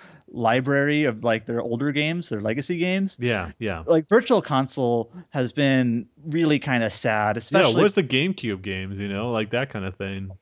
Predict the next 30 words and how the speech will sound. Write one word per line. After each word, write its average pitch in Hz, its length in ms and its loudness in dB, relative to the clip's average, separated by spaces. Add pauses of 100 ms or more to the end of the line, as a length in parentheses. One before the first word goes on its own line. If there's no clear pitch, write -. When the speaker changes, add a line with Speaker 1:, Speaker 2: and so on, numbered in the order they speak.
(120)
Speaker 2:
That's 220 160 -2
Speaker 1:
And - 20 -2
especially, 247 440 -2
especially 214 360 0
because, 190 440 0
like, 170 440 0
this 156 220 -4 (120)
implementation, 165 840 0
like, 131 200 0
the 143 100 -2
Wii 180 400 0
had, 143 460 2 (380)
the 160 120 2
Wii, 269 340 6 (160)
the 165 100 0
Wii 214 200 2
itself 175 420 2
eventually 151 380 -2
had 143 180 2
a 113 80 0
decent 139 460 -2
number 165 380 0
of 139 200 -2
N-, 151 280 -4
S 151 180 -4
N 156 80 -2
E 147 80 0
S 147 160 0
games 147 380 -2
and, 123 240 -2